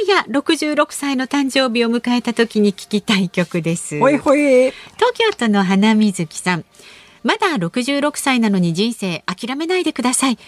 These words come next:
Speaker 1: 辛坊さんにはまだまだ活躍してほしいので、この曲をリクエストします。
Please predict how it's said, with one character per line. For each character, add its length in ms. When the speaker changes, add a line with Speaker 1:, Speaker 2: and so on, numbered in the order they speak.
Speaker 1:
辛 200
坊 140
さ 160
ん 80
に 80
は 100
ま 160
だ 140
ま 160
だ 100
活 260
躍 220
し 80
て 140
ほ 100
し 200
い 40
の 100
で、 120
こ 140
の 100
曲 320
を 80
リ 100
ク 160
エ 140
ス 80
ト 160
し 160
ま 120
す。 120